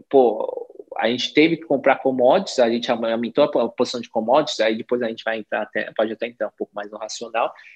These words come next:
e até bancos, né? É, que eu diria que é, é um, é um dos,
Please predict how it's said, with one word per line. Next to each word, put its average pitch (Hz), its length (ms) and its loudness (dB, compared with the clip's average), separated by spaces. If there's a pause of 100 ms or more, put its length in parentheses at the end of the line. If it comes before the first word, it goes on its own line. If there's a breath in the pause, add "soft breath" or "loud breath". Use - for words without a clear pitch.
(160 soft breath)
e 156 60 6
até 165 220 4
bancos, 180 440 4
né? 120 500 -2
É, 110 40 -2
que 120 600 0
eu 117 100 2
diria 123 360 0
que 156 200 -2
é, 120 220 2
é 123 80 4
um, 131 320 0
é 113 100 0
um 131 160 -4
dos, 135 260 -8